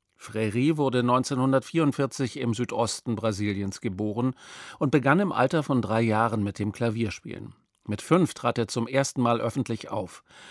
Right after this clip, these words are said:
Schon als junger Mann machte er sich international einen Namen und gewann zahlreiche Auszeichnungen.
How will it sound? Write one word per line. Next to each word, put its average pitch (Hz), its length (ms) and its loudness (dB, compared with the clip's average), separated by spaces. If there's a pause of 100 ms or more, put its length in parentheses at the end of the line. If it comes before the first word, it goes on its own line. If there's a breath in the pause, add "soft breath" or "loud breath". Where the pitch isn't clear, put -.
(260 loud breath)
Schon 156 180 4
als 131 140 4
junger 165 240 6
Mann 147 180 6
machte 147 240 0
er 123 140 0
sich 123 240 -4
international 117 800 0
einen 107 260 0
Namen 107 420 0
und 120 220 -2
gewann 110 380 0
zahlreiche 98 840 -4
Auszeichnungen. - 880 -10